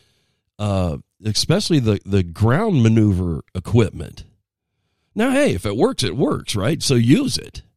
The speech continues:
Don't send your best stuff in first, 'cause if they do to blow it up, then, you know, you got your good stuff back behind. But, you know, we have this convoy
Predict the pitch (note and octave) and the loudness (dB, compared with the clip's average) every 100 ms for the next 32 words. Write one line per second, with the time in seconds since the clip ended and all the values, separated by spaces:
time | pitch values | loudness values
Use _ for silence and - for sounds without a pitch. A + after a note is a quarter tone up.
0 | _ _ _ _ _ _ - A#2 C#3 - | _ _ _ _ _ _ -2 -2 0 2
1 | E3 F#3+ A2 F#2 C3+ G#3+ - - A#2 G2 | 2 2 -2 0 0 0 -2 -2 -4 -2
2 | A2+ A2 G2 C3+ G#3 A#2+ A#2+ - G2 G2+ | 0 0 0 -2 -2 -4 -6 -6 -6 -6
3 | F#2 G2+ G2 B2 G#3+ A2+ F2+ A2 G2+ G2 | -6 -4 0 0 2 0 0 2 2 0
4 | C3 - G#2 G2+ C3+ F#2 G#2 G2 G#2 C3 | 0 -2 -2 -2 -4 -6 -6 -6 -8 -8
5 | D#2+ D#2 F2 C3+ F2 - F#2+ F2 - G#2 | -10 -8 0 0 0 -6 -6 -6 -6 -6
6 | G2+ - G2+ A2 A2+ E2 A1+ - _ _ | -6 -10 -12 -10 -10 -10 -14 -20 _ _
7 | _ _ _ _ A2 A2+ A#2 A#2 B2+ A2+ | _ _ _ _ -16 -6 -4 -2 -2 -2
8 | - - C3+ C#3 D3 B2 F#2 C#2 D2+ | -6 -6 -2 0 0 -2 -4 -6 -8